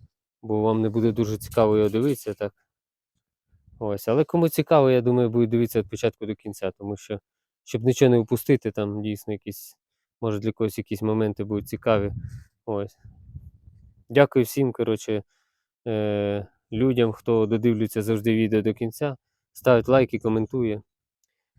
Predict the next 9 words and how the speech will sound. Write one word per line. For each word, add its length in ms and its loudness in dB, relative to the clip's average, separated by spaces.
Получається, 480 2
допомагає 520 4
мені 220 2
в, 280 -8
е, 260 2
подальшому 680 0
просуванні 580 2
мого 260 2
каналу 520 0